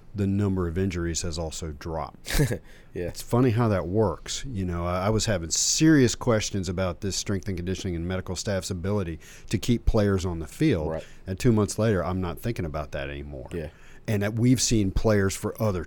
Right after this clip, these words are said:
Speaker 1: teams drop.
Speaker 2: Yeah.
Speaker 1: It's, it's, it's odd. It's not like Tech's players suddenly got bigger and stronger overnight.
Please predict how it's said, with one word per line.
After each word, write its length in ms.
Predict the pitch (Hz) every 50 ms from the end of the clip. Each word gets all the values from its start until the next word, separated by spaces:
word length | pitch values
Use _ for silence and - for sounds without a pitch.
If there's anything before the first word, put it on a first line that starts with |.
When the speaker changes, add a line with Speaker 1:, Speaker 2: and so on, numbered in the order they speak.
| -
Speaker 1:
teams 560 | - - - 147 156 143 120 101 87 76 71 78
drop. 500 | 90 92 90 85 80 67 - - - - - - - - - -
Speaker 2:
Yeah. 240 | 90 82 - 73 - - - -
Speaker 1:
It's, 180 | 107 - -
it's, 400 | - 113 104 - - - - - -
it's 280 | - 117 104 - - - - - - - - -
odd. 560 | 147 156 135 104 87 85 82 80 80 87 - -
It's 400 | - 113 110 - - - 101 -
not 280 | 113 117 127 156 165 -
like 300 | 117 131 127 120 - -
Tech's 320 | - - 147 127 - -
players 380 | - - - 139 131 120 104 -
suddenly 320 | - - 123 117 113 107
got 240 | 92 110 90 82 73
bigger 200 | - 117 107 107
and 120 | 90 82 -
stronger 560 | - - - 123 113 113 110 98 92 92 98
overnight. 600 | 92 80 82 85 101 139 151 120 87 78 -